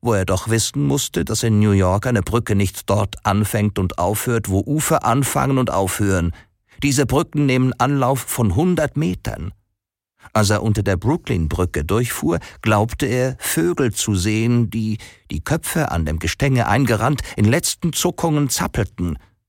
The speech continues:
Es waren aber Menschen, die das Gestänge putzten, zur Kontrolle der Flächen Feldstecher tragend.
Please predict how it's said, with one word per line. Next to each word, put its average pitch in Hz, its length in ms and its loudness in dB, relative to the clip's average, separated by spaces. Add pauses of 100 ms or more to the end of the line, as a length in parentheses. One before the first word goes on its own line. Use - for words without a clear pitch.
(280)
Es 131 240 0
waren 113 240 2
aber 98 240 0
Menschen, 104 640 0
die 87 100 -4
das 85 200 -4
Gestänge 143 520 0
putzten, 80 600 -4 (300)
zur 80 180 -2
Kontrolle 98 520 0
der 82 140 0
Flächen 90 440 -2
Feldstecher 107 680 -2
tragend. 69 540 -4